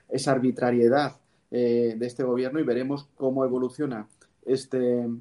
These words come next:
este recurso, pero está perfectamente argumentado, como todos los que nosotros planteamos a nivel doctri-, de doctrina jurídica, tiene un contenido, eh, muy estudiado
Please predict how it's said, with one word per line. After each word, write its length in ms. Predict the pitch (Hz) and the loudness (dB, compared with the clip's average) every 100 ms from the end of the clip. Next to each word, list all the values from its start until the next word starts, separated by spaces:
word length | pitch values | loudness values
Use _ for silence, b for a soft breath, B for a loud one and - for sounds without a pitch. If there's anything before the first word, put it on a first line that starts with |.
| - | -12
este 240 | 139 135 147 | -12 -6 -4
recurso, 400 | 139 151 196 180 | -4 -4 -4 0
pero 140 | 131 | -2
está 240 | - 139 | -2 -4
perfectamente 600 | - 113 135 135 131 131 | -4 -4 -6 -4 -4 -2
argumentado, 540 | 127 123 123 143 147 123 | -2 0 -2 0 0 0
como 220 | 113 113 | -4 -4
todos 240 | 135 131 | -2 -2
los 160 | 127 120 | -2 -6
que 80 | 120 | -8
nosotros 480 | 117 120 120 117 - b - | -8 -12 -18 -18 -20 b -6
planteamos 500 | 123 110 123 135 123 | -4 -2 -2 -2 -4
a 60 | 113 | -2
nivel 220 | 117 120 | 0 0
doctri-, 420 | 123 - 120 - | -4 -4 -6 -2
de 120 | 127 | 2
doctrina 380 | 120 117 127 123 | 4 4 0 -6
jurídica, 560 | 120 127 151 156 180 208 b b b | -4 0 0 2 -2 -4 b b b
tiene 160 | 127 127 | 2 2
un 80 | |
contenido, 680 | 123 123 113 120 131 120 117 b b - | 2 0 0 0 2 2 0 b b 0
eh, 320 | 120 113 113 | 2 2 2
muy 280 | 120 131 135 | 0 2 2
estudiado 680 | 131 127 127 135 147 196 | 0 0 4 4 4 0